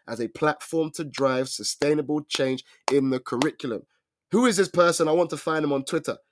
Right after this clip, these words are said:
We could have had them in the conversation as well. This person is Becky Martin. Um, B E K I. Interesting spelling of Becky. B E K I, Martin. Um, then,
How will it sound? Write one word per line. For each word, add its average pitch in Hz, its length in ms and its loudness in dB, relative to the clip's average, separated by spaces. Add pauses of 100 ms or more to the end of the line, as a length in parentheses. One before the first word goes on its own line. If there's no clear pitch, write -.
(160)
We 135 120 -6
could 160 140 0
have 151 80 2
had 131 80 -2
them 156 160 2
in 143 80 2
the 135 60 0
conversation 127 500 -6
as 117 100 -10
well. 117 160 -4
This 151 140 -4
person 156 380 -2
is 131 240 -6 (340)
Becky 156 320 0
Martin. 147 560 -4 (640)
Um, 107 280 -6
B 95 140 -6
E 147 220 -6
K 131 240 -6
I. 127 200 -4
Interesting 151 360 -10
spelling 147 260 -8
of 107 120 -10
Becky. - 320 -14 (320)
B 143 80 2
E 143 180 -2
K 131 220 -6
I, 110 220 -4
Martin. 110 500 -8 (960)
Um, 110 480 -4 (720)
then, 147 600 2